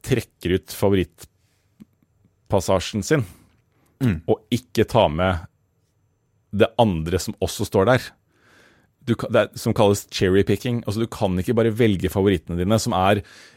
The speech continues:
Speaker 1: ja vel, kanskje det er noe ufo, det er droner, det er jeg komfortabel med,
Speaker 2: Ja.
Speaker 1: men jeg kommer ikke til å godta at det er biologisk materiale. Eh, og det,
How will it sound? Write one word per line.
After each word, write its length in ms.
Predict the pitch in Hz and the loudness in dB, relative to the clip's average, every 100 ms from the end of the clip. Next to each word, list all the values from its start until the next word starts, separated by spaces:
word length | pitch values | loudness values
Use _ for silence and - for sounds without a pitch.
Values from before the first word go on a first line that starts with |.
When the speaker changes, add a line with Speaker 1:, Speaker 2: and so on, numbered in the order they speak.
| _ - | _ -4
Speaker 1:
ja 360 | 127 143 151 156 | 4 8 8 6
vel, 260 | 131 131 | 4 2
kanskje 280 | 123 131 87 | 2 -2 0
det 40 | 113 | 2
er 60 | 113 | 2
noe 160 | 117 104 | 2 0
ufo, 180 | 82 110 | 2 2
det 100 | 107 | 4
er 40 | |
droner, 340 | 107 110 104 131 | 4 4 4 4
det 120 | 113 110 | 4 4
er 80 | 110 | 4
jeg 100 | 98 | 2
komfortabel 480 | 104 113 107 95 101 | -4 -4 0 0 4
med, 240 | 143 180 - _ _ - | 4 4 0 _ _ -2
Speaker 2:
Ja. 120 | 90 - - | -2 -2 -2
Speaker 1:
men 140 | 113 | 0
jeg 100 | 117 | 2
kommer 160 | 131 143 - | 0 -2 -6
ikke 520 | - _ _ - 147 - _ _ _ | -10 _ _ -6 -6 -6 _ _ _
til 100 | - | 0
å 60 | 123 | 2
godta 480 | 117 87 - 104 101 - | 2 0 2 2 2 -2
at 140 | 107 - | -4 0
det 100 | 110 | 2
er 80 | 92 | 2
biologisk 380 | 104 95 87 104 | 2 2 0 -4
materiale. 380 | 80 92 - - _ _ _ _ _ _ _ _ _ _ | -2 -2 -4 -14 _ _ _ _ _ _ _ _ _ _
Eh, 520 | - 110 113 117 117 - _ _ _ _ _ _ _ 127 | 0 4 6 8 6 2 _ _ _ _ _ _ _ 2
og 80 | |
det, 220 | 135 156 | 2 2